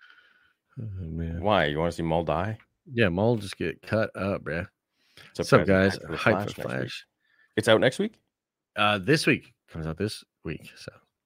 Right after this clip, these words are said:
Speaker 1: yeah. Uh, might be the last time seeing D C training for a while. Starfield looks good, but not buying Xbox good. Mm, interesting take.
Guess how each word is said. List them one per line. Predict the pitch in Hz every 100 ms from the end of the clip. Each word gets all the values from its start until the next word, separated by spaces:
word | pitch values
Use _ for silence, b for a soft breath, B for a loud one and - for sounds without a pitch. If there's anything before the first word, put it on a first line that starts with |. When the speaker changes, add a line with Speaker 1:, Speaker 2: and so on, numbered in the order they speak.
| _ _
Speaker 1:
yeah. | 92 85 - b b b b _
Uh, | 92 87 82 80
might | 104
be | 107
the | 104
last | 90 98 -
time | 101
seeing | - 101 82
D | 92
C | 95
training | 80 98 87
for | 78
a |
while. | 76 73
Starfield | - 131 98 98 85
looks | 80 -
good, | - 82 76 64 -
but | 82 73
not | 80 82 85 78
buying | 78 73 78
Xbox | 73 - - 64 - -
good. | - 52 50 -
Mm, | 202 285 330 302 160 98 85 78 73 78
interesting | 104 104 123 113
take. | 117 185 165 -